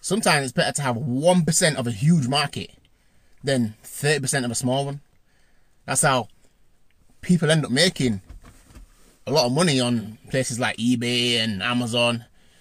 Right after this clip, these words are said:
Obviously, there's loads of people doing it, but if it's something that's popular, if you're just getting a little slice, you can make some decent money.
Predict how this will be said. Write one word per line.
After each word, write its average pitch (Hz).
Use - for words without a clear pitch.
Obviously, 156
there's 117
loads 143
of 127
people 139
doing 160
it, -
but 131
if 113
it's 120
something 143
that's 123
popular, 180
if -
you're 160
just 160
getting 160
a 147
little 156
slice, 196
you -
can 123
make 127
some 117
decent 113
money. 135